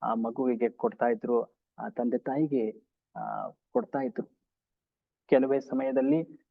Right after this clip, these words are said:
ಮಗು ಅನೇಕ ರೀತಿಯ ತಮಾಷೆಯ ಲೀಲೆಗಳನ್ನ, ಹಾಸ್ಯದ ಲೀಲೆಗಳನ್ನ,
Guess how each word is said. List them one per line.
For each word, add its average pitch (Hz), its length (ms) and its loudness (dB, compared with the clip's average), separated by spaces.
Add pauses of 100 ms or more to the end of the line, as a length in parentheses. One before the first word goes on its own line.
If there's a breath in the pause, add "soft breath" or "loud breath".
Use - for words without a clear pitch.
ಮಗು 143 520 6 (140)
ಅನೇಕ 185 420 6
ರೀತಿಯ 151 480 4 (420)
ತಮಾಷೆಯ 131 520 2
ಲೀಲೆಗಳನ್ನ, 127 640 4 (420)
ಹಾಸ್ಯದ 135 520 2
ಲೀಲೆಗಳನ್ನ, 123 680 2